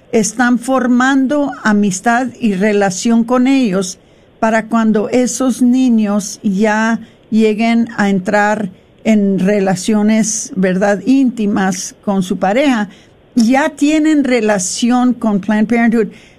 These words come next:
y una relación más íntima, porque como dice Mónica, los padres no queremos hablar con nuestros niños de estas cosas y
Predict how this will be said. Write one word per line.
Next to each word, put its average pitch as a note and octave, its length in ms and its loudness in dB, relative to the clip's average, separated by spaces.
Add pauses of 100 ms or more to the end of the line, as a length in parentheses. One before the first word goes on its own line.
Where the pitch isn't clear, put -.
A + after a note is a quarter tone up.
(180)
y C4 260 2
una C4 280 2
relación B3 760 0
más B3+ 320 0
íntima, G3+ 560 0
porque G3+ 320 -4
como G3+ 280 -2
dice G#3+ 280 0
Mónica, A3 580 0 (1800)
los A3+ 260 0
padres C4 500 0
no B3 440 2
queremos G4 720 0
hablar B3+ 440 0
con A#3+ 160 0
nuestros G#3+ 480 -2
niños A3 420 2
de G#3+ 80 0
estas G3 320 -4
cosas F3+ 580 -4 (300)
y C#4 200 2